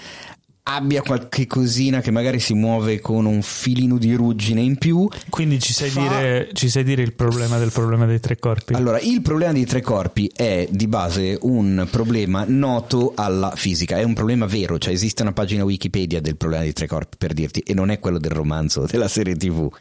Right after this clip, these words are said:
Speaker 1: è legato al problema dei Tre Corpi, ovvero quanto sia complicato prevedere in maniera, eh, rigorosa e, eh, come si dice,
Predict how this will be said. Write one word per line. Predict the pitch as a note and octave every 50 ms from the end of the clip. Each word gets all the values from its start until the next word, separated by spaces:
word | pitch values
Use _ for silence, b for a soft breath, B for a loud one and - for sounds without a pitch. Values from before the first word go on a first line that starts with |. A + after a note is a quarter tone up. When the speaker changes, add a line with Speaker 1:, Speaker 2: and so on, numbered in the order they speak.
| B B B B B
Speaker 1:
è | - C3+
legato | C3 C#3+ C3+ C#3+ C3+ - D#3 D3 C#3+ B B B B B B _
al | - D3 D3 D3 C#3
problema | C#3+ - D3+ C3 B2+ A#2+ B2
dei | A#2+ A2
Tre | G#2 G#2+ G#2
Corpi, | F#2+ G#2+ F#2+ E2 - G2 F#2+ -
ovvero | A#2 B2 B2+ A#2+ B2+ B2 G#2+ F#2+ F2 F2 E2+ F2 - - _ _ _ _
quanto | - - D3 C3+ B2+ A#2 G#2+ G#2 - G#2+ G2
sia | - - - C3+ B2+ A2+ G2 -
complicato | - C#3+ C#3+ D3 C3 - C#3 C3 - - A#2 G2+ F2+ E2+ - - - E2+ E2 E2+ E2+ B B B B B B -
prevedere | - C3 C3 C#3 B2+ C3 C#3 A#2+ C3+ B2+ A#2 G#2+ G2 G2 F#2+ F#2 F#2
in | F#2 - G2 G#2+ G#2
maniera, | G#2+ A2 A2 A2+ A2+ A2 G#2 G2 F#2 F2 F2 E2+ E2 E2 D#2+ - D2+ F2 F2 E2+ E2 E2
eh, | E2+
rigorosa | F#2+ A2+ A#2 A#2 A2+ A2+ A#2 A#2+ A#2 G#2+ F#2+ F2+ F2+ F#2 E2+ E2+ E2 D#2+ D#2 - - _
e, | - G#2+ A2+ A2 G#2 F#2 D#2 - - - - _ _ _ - - - -
eh, | - C#2 C#2+ B1 C2+
come | - D#2 E2
si | D#2 - F2
dice, | E2+ E2+ D#2 - - E2 D2 D2 D2